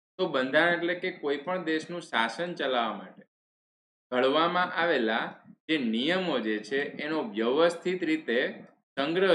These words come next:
જે છે એને કહેવાય છે દેશનું બંધારણ. આપણી પાસે પણ જે બંધારણ જે છે એને એક પુસ્તક જે છે એમાં આખે આખું કંડારવામાં આવેલું છે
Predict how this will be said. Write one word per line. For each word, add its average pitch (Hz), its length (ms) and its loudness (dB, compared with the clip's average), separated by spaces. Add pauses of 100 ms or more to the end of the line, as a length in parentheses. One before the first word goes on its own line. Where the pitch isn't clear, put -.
જે 117 160 4
છે 139 200 0 (240)
એને 147 180 -2
કહેવાય 117 420 -2
છે 131 140 0
દેશનું 113 520 -2 (200)
બંધારણ. 104 500 -6 (580)
આપણી 143 340 -2
પાસે 139 260 2
પણ 135 280 0 (520)
જે 135 120 4 (380)
બંધારણ 131 580 0
જે 143 160 0
છે 151 180 0 (200)
એને 135 280 0 (1200)
એક 147 140 -2 (380)
પુસ્તક 143 480 0
જે 120 160 0
છે 131 160 -2 (140)
એમાં 139 320 0
આખે 123 280 -2
આખું 127 240 0
કંડારવામાં 135 520 0
આવેલું 135 260 -2
છે 135 120 -12